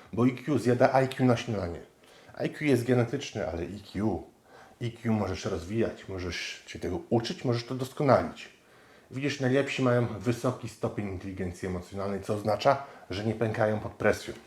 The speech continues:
Zachowują spokój, wiedzą, jak sobie radzić ze stresującą sytuacją, z lękiem,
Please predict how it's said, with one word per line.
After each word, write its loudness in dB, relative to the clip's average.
Zachowują 0
spokój, -2
wiedzą, 6
jak 0
sobie 0
radzić 2
ze -6
stresującą -8
sytuacją, -2
z -6
lękiem, 6